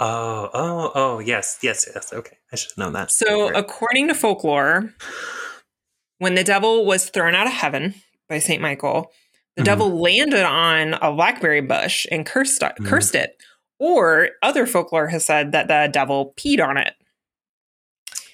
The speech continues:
Speaker 1: Oh.
Speaker 2: and cursed the blackberries. And so around September twenty-ninth, it's kinda like, "Mm, maybe you shouldn't be picking blackberries," or maybe eat any brambleberry for that matter.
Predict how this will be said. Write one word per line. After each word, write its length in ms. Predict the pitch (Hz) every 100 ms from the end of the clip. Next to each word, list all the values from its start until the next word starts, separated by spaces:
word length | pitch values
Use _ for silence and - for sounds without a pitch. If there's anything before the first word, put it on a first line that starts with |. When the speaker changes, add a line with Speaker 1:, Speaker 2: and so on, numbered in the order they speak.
| _ _
Speaker 1:
Oh. 420 | 107 98 113 127 135
Speaker 2:
and 500 | 175 175 170 165 160
cursed 640 | - 151 151 - - - _ _
the 100 | -
blackberries. 760 | 175 226 247 - 135 90 110 190
And 200 | - 165
so 300 | - 170 165
around 540 | - 170 160 165 160 160
September 420 | 147 - 147 139
twenty-ninth, 600 | - 151 151 233 226 220
it's 100 | -
kinda 200 | - 156
like, 180 | 151 -
"Mm, 460 | 254 262 254 247
maybe 240 | - 208 208
you 140 | 208
shouldn't 480 | 202 190 185 180 156
be 240 | 151 165
picking 360 | 156 165 156 156
blackberries," 760 | 147 139 139 123 95 98 185 - _ - _ _ -
or 100 | 190
maybe 200 | 214 233
eat 420 | - 190 196 196 _
any 280 | 190 247 202
brambleberry 920 | 151 151 165 131 117 139 127 90 170 170 - -
for 80 | -
that 200 | 143 135
matter. 440 | - - - 190